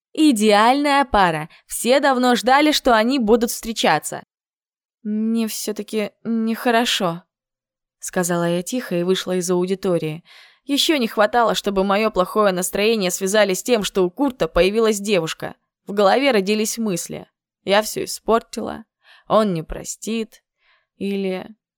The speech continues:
Или он просто воспользовался мной. А поцелуй Эндрю стал поводом, чтобы обвинить меня? Или нет?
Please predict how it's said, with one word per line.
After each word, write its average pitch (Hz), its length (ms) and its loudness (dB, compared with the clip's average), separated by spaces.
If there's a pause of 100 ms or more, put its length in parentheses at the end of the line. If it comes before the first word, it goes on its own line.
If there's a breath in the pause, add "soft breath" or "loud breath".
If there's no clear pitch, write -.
Или 240 180 6
он 233 160 2
просто 262 320 2
воспользовался 202 760 2
мной. 202 360 -2 (320)
А 226 120 -2
поцелуй 339 500 4
Эндрю 277 360 2
стал 247 240 2
поводом, 262 420 2
чтобы 254 340 2
обвинить 277 500 0
меня? 185 360 -4 (560)
Или 180 240 0
нет? 190 420 -10